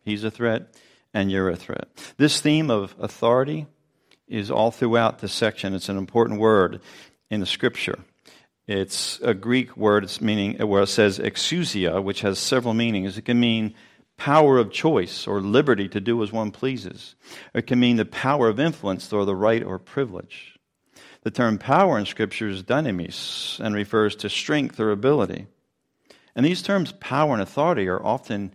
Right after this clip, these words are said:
used interchangeably. There's a good book years ago I read by Kennedy and Charles called Authority, the Most Misunderstood Word in North America.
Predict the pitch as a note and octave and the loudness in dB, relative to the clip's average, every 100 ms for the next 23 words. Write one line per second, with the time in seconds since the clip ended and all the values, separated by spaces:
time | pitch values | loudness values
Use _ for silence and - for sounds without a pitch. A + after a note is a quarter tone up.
0 | _ _ _ A2+ A#2 G#2 - A#2+ G2 - | _ _ _ -4 -4 -4 -2 -2 -2 -6
1 | A#2 A2+ A2+ F#2+ E2 G2 - _ _ _ | -2 0 -2 -4 -8 -14 -18 _ _ _
2 | _ - A2 G2+ G#2 A2 G2+ A2 - G#2+ | _ -8 -6 -4 -2 -4 -2 -4 -4 -4
3 | G2+ G#2 G#2 G#2 G2+ G#2 G2 F#2+ - A#2+ | -4 -2 0 0 0 -2 -2 -6 -4 -4
4 | G#2+ G#2 F#2 A2 G#2+ G#2 - G2 F#2+ - | -4 -4 -6 -2 -2 -2 -2 -2 -2 -2
5 | A#2 A2+ G2 F#2+ G2 - G#2+ - A2 G2 | 2 2 2 -2 -4 -2 -6 -4 -6 -6
6 | - G2+ G2 G2+ G#2 F#2+ G#2 G2 G2 G2+ | -4 -4 -2 0 0 -2 -4 -6 -6 -6
7 | G2+ F#2 - | -6 -8 -10